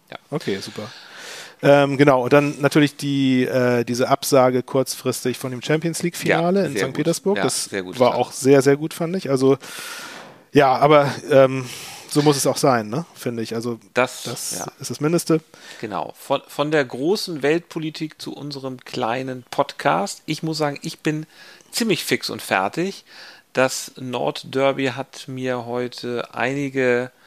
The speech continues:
Speaker 1: Schweißbäche abgerungen und ein paar graue Haare und ich bin um ein paar Jahre geältert und ich muss jetzt erstmal, wenn,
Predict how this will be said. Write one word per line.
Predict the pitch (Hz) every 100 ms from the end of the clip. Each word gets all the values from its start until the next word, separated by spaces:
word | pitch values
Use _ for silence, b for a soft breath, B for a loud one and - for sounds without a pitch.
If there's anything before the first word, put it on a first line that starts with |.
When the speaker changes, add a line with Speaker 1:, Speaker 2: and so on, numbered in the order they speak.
| b b b b
Speaker 1:
Schweißbäche | - - 120 123 160 123 107 117 - 113
abgerungen | - - 127 110 110 120 143
und | - 127 117
ein | - 120
paar | 123
graue | 113 113 113 107
Haare | 117 135
und | 123
ich | 117
bin | - 120
um | -
ein | 110 117
paar | 117
Jahre | 113 110 107
geältert | 107 - 117 131 143 135
und | - 120
ich |
muss | 117 -
jetzt | 123
erstmal, | 127 123 113
wenn, | 117 120